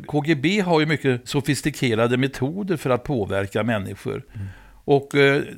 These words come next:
Speaker 1: där har man ju också då olika sätt att, eh, kompromettera folk som de försöker att få över då som olika former av agenter eller,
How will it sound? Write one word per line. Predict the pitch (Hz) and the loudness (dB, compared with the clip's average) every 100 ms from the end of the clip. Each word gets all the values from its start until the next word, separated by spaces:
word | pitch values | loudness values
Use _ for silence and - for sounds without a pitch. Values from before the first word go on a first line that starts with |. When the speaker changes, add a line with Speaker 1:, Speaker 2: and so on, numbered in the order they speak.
| - | -6
Speaker 1:
där | 135 156 196 170 - | 2 6 6 2 -6
har | - 175 | 0 2
man | 139 151 | 4 2
ju | 156 | 2
också | 131 101 - 135 | -2 -4 -2 0
då | 117 110 104 _ _ _ _ _ | 0 -2 -6 _ _ _ _ _
olika | 151 123 143 | 0 2 2
sätt | - 131 120 - - | 2 2 2 -2 0
att, | 123 - - | 0 0 0
eh, | 120 117 110 - | 2 4 0 -8
kompromettera | - 131 123 139 135 - 147 196 190 165 135 135 | -4 -2 0 -2 -2 0 0 2 2 0 -2 -6
folk | - 104 101 - _ - 110 151 | -2 0 -2 -8 _ -14 -12 -12
som | - 123 117 113 - | 0 2 2 0 -4
de | - 117 123 110 113 101 98 _ | -14 0 2 4 0 -4 -8 _
försöker | - 156 - 131 110 - 113 | -4 -2 0 0 0 -2 0
att | 131 - | 0 -2
få | - 123 | -2 2
över | 113 147 196 | 2 2 2
då | 170 120 | 2 0
som | 110 123 139 | 0 -2 0
olika | 113 117 110 | -2 -2 -2
former | 143 117 101 107 | 0 0 0 0
av | 110 110 - - - _ | 0 0 -4 -20 -20 _
agenter | 117 117 117 92 104 - 117 | -2 0 0 0 -4 -4 -4
eller, | 113 123 107 107 110 | -2 -2 -2 -2 -4